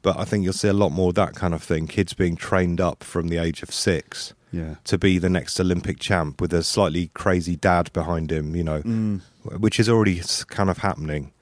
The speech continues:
Speaker 2: Okay.
Speaker 1: And that kind of dirties the water a little bit.
Speaker 2: Yeah.
Speaker 1: You know, it's not a pure fun thing when you've got money men and people scheming behind the scenes.
Speaker 2: Yeah. Yeah, yeah. Okay. Um, so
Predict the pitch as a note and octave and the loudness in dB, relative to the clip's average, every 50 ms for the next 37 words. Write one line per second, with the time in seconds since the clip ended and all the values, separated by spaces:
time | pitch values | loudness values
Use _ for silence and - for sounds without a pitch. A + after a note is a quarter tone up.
0 | _ _ - - - _ _ _ _ _ _ - A#2+ A2+ A2+ - - G#2 E2 D#2 | _ _ -20 -20 -20 _ _ _ _ _ _ -12 -12 -12 -10 -8 -6 -6 -4 -2
1 | D#2 G2 G#2 A2 A2 - - A#2+ A2 G2 F2+ F2 - G2+ G2 G2 G2 - - G2 | 0 2 2 2 0 2 2 4 4 4 2 0 2 4 4 4 2 2 2 2
2 | F2+ E2+ - - G2 F2 E2 F2+ F#2+ F#2 F2 - - E2+ D#2+ D#2 D#2+ A#1 C2+ D2+ | 2 2 2 0 0 0 2 4 2 2 2 0 -2 0 0 0 -2 -4 -4 -4
3 | - D#2 C#2+ - _ _ - _ _ _ _ _ _ _ _ _ _ - - A2 | -2 -2 -2 -2 _ _ -20 _ _ _ _ _ _ _ _ _ _ -12 -6 -2
4 | A2 G#2+ G2+ A#2+ A2 G#2 F#2+ E2+ - - B2 F#2 C#2 - - - - A#2 G#2 G2+ | 0 2 4 6 6 6 6 4 4 4 4 2 2 0 -4 -2 0 2 2 4
5 | G2 F#2+ F#2 F2+ - - - G2+ F#2+ F2+ F2 E2 - - G#2 F#2 F2 E2+ E2+ E2+ | 4 4 2 0 0 0 0 0 2 2 0 -2 -2 0 0 2 2 2 2 2
6 | E2 E2 E2 E2 D#2 - - E2 - - F2 F#2 F#2 F2 E2+ E2+ E2+ E2+ E2 D#2+ | 2 2 0 0 0 0 0 0 0 0 0 2 2 4 4 2 2 0 0 0
7 | D#2 D#2+ D#2+ D#2+ D#2+ D#2+ D#2 D#2+ D#2+ - _ _ _ _ _ _ _ _ _ - | -2 -2 -2 -2 -2 -2 -4 -4 -6 -10 _ _ _ _ _ _ _ _ _ -2
8 | - A2 G2 E2+ F#2 F2+ E2+ - - - _ _ - - - - - A2 G#2 G2+ | 0 2 2 4 4 2 2 0 -8 -20 _ _ -4 -2 -2 0 2 2 2 4
9 | G2 F#2+ F2+ F2 E2 F2+ F2+ G2 F#2 F2 E2+ D#2+ - - G2 G2+ F2+ D#2 D2+ D#2 | 4 4 2 2 2 2 2 2 2 2 0 0 0 2 2 2 2 2 -2 -2
10 | - - - - - _ _ - G2+ F#2+ F2 D#2+ D2 - _ _ _ _ _ _ | -4 -4 -6 -8 -10 _ _ -6 -4 -4 -4 -4 -6 -10 _ _ _ _ _ _
11 | _ _ _ - F2 E2 D#2 D#2+ D#2+ D2+ D2+ - _ _ _ _ - _ _ - | _ _ _ -10 -10 -8 -8 -8 -8 -10 -12 -14 _ _ _ _ -20 _ _ 2
12 | - C#3+ - - A2+ D2+ C#2+ E2 F2 _ _ _ _ - - _ _ - - B2 | 2 2 4 4 0 0 0 -4 -8 _ _ _ _ -20 -20 _ _ -6 -2 0
13 | B2+ C3 C3+ C#3 C3 - _ _ _ - - - - D#3+ C#3+ C#3 C3+ B2+ | 0 0 0 -2 -8 -12 _ _ _ -10 -6 -2 0 2 4 4 2 2